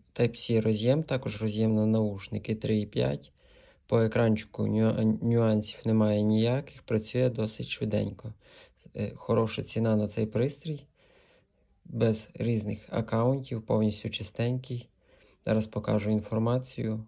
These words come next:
Galaxy А сорок, підтримка двох сім-карт, встановлений одинадцятий Android. Так, що там по пам'яті?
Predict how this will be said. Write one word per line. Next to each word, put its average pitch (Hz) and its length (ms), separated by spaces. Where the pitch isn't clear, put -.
Galaxy 110 600
А 110 120
сорок, 123 440
підтримка 107 500
двох 104 400
сім-карт, 120 680
встановлений 104 720
одинадцятий 107 720
Android. 120 480
Так, - 240
що - 260
там 104 200
по 107 200
пам'яті? 123 600